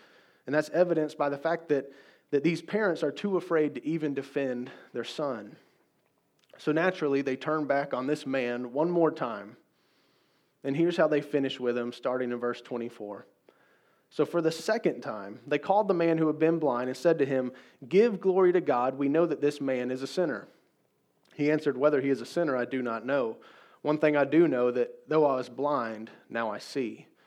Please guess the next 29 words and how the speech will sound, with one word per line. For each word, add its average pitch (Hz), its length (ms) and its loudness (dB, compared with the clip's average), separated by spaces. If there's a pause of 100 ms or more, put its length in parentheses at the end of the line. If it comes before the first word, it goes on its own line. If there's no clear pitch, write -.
(600)
They 135 100 0
said 151 200 2
to 131 60 -2
him, 135 180 -2
"What 156 120 2
did 143 120 2
he 127 100 -2
do 160 200 4
to 131 80 0
you? 110 240 -8 (340)
How 156 160 2
did 160 120 2
he 135 120 4
open 131 200 2
your 123 160 -2
eyes?" 113 440 -6 (880)
He 143 160 0
answered 151 220 0
them, 135 160 0
"I 139 100 4
have 120 120 -2
told 170 220 2
you 127 140 -2
already, 127 420 2
and 120 100 -4
you 123 100 -2
would 120 100 -4
not 123 220 -2
listen. 120 360 -2